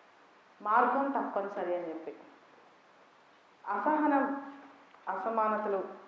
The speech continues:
అంతకు మించి తారతమ్యాలు, హింస, ఇవన్నీ ఉన్నంతకాలం గాంధీ మార్గం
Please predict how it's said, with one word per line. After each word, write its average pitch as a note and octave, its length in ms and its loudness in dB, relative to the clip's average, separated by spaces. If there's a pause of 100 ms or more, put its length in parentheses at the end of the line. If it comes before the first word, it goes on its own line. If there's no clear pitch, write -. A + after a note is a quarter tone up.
(1160)
అంతకు G3 200 -6
మించి G#3 640 -2 (1040)
తారతమ్యాలు, A#3+ 920 10 (2000)
హింస, A3+ 240 -6 (640)
ఇవన్నీ G#3+ 680 4
ఉన్నంతకాలం G3+ 960 2 (1040)
గాంధీ A3 460 4
మార్గం F#3+ 640 2